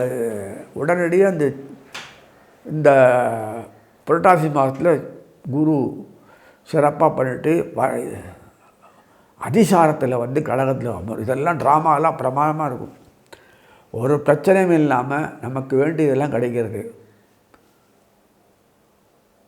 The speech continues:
இதெல்லாம் கிடைக்கக்கூடிய. So, இதனால பெரிய அனுகூலம்னா செவ்வாய்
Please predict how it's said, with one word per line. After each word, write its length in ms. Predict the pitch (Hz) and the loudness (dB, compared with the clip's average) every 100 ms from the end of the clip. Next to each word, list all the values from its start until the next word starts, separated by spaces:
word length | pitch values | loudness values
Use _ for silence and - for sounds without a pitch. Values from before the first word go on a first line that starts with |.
| _ _ _ 214 | _ _ _ -14
இதெல்லாம் 240 | 139 123 151 | -8 -6 -2
கிடைக்கக்கூடிய. 500 | 127 147 127 113 131 131 - - _ _ _ _ _ | -2 -2 -2 -6 -8 -14 -20 -20 _ _ _ _ _
So, 240 | - 185 | 2 4
இதனால 320 | 156 175 180 208 143 135 156 160 117 - | 4 4 4 2 2 2 2 0 -6 -2
பெரிய 320 | 151 190 202 | 0 2 4
அனுகூலம்னா 540 | 147 185 165 156 156 165 | 2 0 2 2 2 0
செவ்வாய் 760 | 147 175 196 180 160 139 - | -2 2 2 4 2 -2 -10